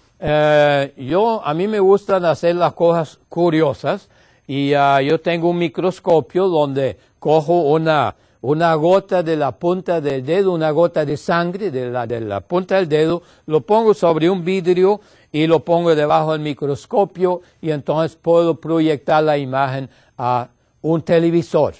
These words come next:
Y ahí saqué yo esa foto, y entonces esto aquí, fíjate que son los glóbulos rojos de la sangre. Esto aquí, los espacios entre los glóbulos rojos, es el plasma.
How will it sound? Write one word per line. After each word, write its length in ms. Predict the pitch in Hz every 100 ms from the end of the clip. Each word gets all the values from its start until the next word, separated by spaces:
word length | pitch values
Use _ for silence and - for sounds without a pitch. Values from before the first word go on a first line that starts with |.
| -
Y 140 | 135
ahí 160 | 156 180
saqué 400 | 196 170 175 160
yo 180 | 151
esa 260 | 143 - 143
foto, 600 | - 208 190 - 185 220 _ _ _ _ _
y 180 | - 156
entonces 640 | 165 147 175 202 196 - _ _ _ -
esto 360 | 208 226 226
aquí, 320 | 202 - 214
fíjate 480 | 208 165 156 190 208
que 140 | 190 185
son 340 | - 185 185
los 260 | 147 160 139
glóbulos 800 | 113 156 214 220 226 208 196 -
rojos 800 | 135 113 156 202 - 208 190 - _ _
de 260 | 131 123 175
la 160 | 175
sangre. 800 | 156 - 185 180 156 117 123 85 _ _ - _ -
Esto 500 | 165 226 - 240 233
aquí, 420 | 208 - 202 202
los 320 | 180 175 -
espacios 800 | - 143 131 - 175 214 - 190
entre 280 | 170 180 180
los 200 | 175 175
glóbulos 460 | 147 151 160 170 156
rojos, 300 | 143 170 -
es 320 | 160 165 - -
el 180 | 170
plasma. 920 | 170 185 202 202 - 175 156 135 90